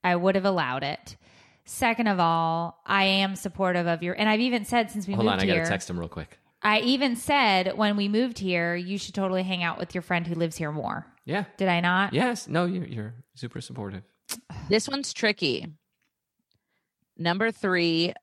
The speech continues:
Speaker 3: put your phone away.
Speaker 1: Mm.
Speaker 3: Even if it's just for a little bit, when your partner has something they wanna talk about, put down your phone.
Speaker 1: I do
Speaker 3: It's
Speaker 1: not
Speaker 3: so
Speaker 1: do that.
Speaker 3: disrespectful to be checking your phone while someone's trying to talk to you. Preach.
Speaker 1: Yeah, I'm very bad at that.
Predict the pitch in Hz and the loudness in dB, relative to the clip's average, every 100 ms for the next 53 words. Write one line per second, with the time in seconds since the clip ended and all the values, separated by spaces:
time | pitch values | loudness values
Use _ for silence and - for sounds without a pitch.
0 | _ - 143 - 165 - 151 127 117 98 | _ -2 -2 0 -2 0 0 2 0 -4
1 | 87 - 147 151 - 175 170 170 165 _ | -4 -4 -8 -14 -14 -12 -8 -8 -10 _
2 | - - _ _ - 156 190 196 190 - | -20 -20 _ _ -2 0 2 2 0 0
3 | 196 - 202 190 175 147 - 156 147 165 | -2 0 0 2 4 2 0 -4 -2 0
4 | 151 160 160 160 170 165 165 160 165 160 | 0 2 0 0 -2 -2 0 2 0 0
5 | 233 240 185 160 147 151 - - - - | -2 0 2 2 4 2 -2 -20 -20 -14
6 | - 165 - 151 143 143 143 143 104 78 | -2 -2 2 2 2 0 0 0 0 -2
7 | - - - 180 170 175 165 156 196 190 | -10 -16 -8 -4 0 0 -2 -2 2 2
8 | 156 220 214 233 - - 247 - - 165 | 2 0 0 -4 -4 -2 -2 -2 0 2
9 | 156 147 - 202 - 202 196 - 190 170 | 2 -2 0 -2 0 -2 -2 0 2 2
10 | 143 139 165 147 143 - 143 139 147 135 | 2 0 0 -4 -6 -2 -2 -2 0 -2
11 | - - 117 - _ _ _ - 196 160 | -4 -10 -10 -12 _ _ _ -4 0 0
12 | - - - - _ - 190 156 156 165 | -4 -16 -20 -20 _ -6 -2 -2 -4 -10
13 | - - 196 185 180 160 147 147 - 92 | -6 -2 2 2 2 2 -2 -4 -8 -8